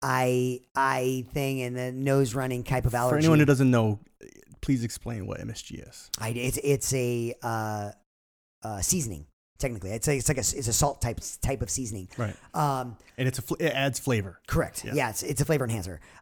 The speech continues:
Speaker 1: Um,
Speaker 2: And typically, this can be seen from, actually, a lot of rubs have M S G.
Speaker 1: Yeah, a lo-,
Speaker 2: Uh,
Speaker 1: a lot, a lot of food in general.
Speaker 2: A lot of food in
Speaker 1: Yeah.
Speaker 2: general has M S G, yes.
Speaker 1: Yeah, it's
Speaker 2: And
Speaker 1: an additive. Um,
Speaker 2: what happens to you when you have M S G?
Speaker 1: I get migraine headaches.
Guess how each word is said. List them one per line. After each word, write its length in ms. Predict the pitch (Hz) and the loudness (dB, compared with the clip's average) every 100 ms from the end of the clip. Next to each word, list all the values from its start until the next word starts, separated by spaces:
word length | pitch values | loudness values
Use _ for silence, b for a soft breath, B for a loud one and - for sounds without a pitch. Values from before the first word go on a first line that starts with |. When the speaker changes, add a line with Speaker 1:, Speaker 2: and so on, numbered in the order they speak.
| - | 0
Speaker 1:
Um, 380 | 147 131 123 113 | 2 2 -2 -6
Speaker 2:
And 120 | 120 | -2
typically, 560 | 180 170 147 131 120 b b - | 2 4 8 8 6 b b -6
this 140 | 156 | -2
can 100 | - | 4
be 80 | 131 | 4
seen 260 | - 135 | 6 4
from, 300 | 117 123 107 110 | 2 0 -2 -2
actually, 400 | 127 - 131 - | -2 0 0 0
a 60 | 117 | -2
lot 160 | 123 | 0
of 120 | 117 107 | 0 -2
rubs 420 | 123 139 117 113 - | 0 2 2 -4 -6
have 200 | 113 107 | -6 -4
M 140 | 110 | -6
S 140 | 104 - | -8 -8
G. 240 | - - - b | -12 -14 -20 b
Speaker 1:
Yeah, 220 | 123 117 | -10 -8
a 40 | 90 | -8
lo-, 120 | 92 | -8
Speaker 2:
Uh, 120 | 87 | -6
Speaker 1:
a 140 | 127 110 | -6 -6
lot, 400 | 98 104 120 113 | -4 -2 0 0
a 40 | |
lot 140 | 120 113 | -4 -4
of 60 | |
food 140 | 135 120 | -4 -4
in 40 | |
general. 320 | 98 135 85 - | -4 -4 -4 -4
Speaker 2:
A 40 | 120 | -2
lot 80 | |
of 60 | 123 | 2
food 120 | 151 | 6
in 60 | 151 | 8
Speaker 1:
Yeah. 60 | |
Speaker 2:
general 180 | 139 131 | 8 6
has 100 | 123 | 6
M 120 | 123 | 4
S 100 | 117 | 0
G, 180 | - 110 | -2 -6
yes. 400 | - 90 - - - _ | -6 -10 -12 -18 -20 _
Speaker 1:
Yeah, 160 | 131 127 | -14 -10
it's 120 | 95 | -8
Speaker 2:
And 80 | 143 | -4
Speaker 1:
an 60 | 139 | -4
additive. 680 | 156 80 - - - - | -4 -6 -12 -20 -12 0
Um, 220 | 156 139 | 4 4
Speaker 2:
what 120 | 131 175 | 6 6
happens 260 | 208 185 | 6 2
to 100 | - | 2
you 100 | 175 | 4
when 100 | 147 | 4
you 40 | 117 | 4
have 80 | |
M 80 | 101 | 0
S 120 | 95 | -2
G? 40 | - | -4
Speaker 1:
I 40 | |
get 240 | 127 131 131 | -4 -4 -4
migraine 340 | 131 113 107 | -4 -4 -4
headaches. 380 | 85 69 - - | -4 -6 -10 -12